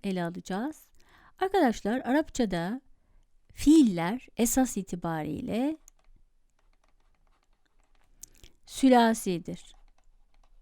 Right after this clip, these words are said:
Esası, kökü, yani kök, ana fiil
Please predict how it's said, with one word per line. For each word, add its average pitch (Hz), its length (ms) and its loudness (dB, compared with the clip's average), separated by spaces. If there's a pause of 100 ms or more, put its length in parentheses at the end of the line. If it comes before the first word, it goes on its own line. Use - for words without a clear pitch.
(1300)
Esası, 220 600 -2 (320)
kökü, 233 520 -2 (300)
yani 185 300 -4
kök, - 640 -6 (1800)
ana 208 280 0
fiil 240 420 -6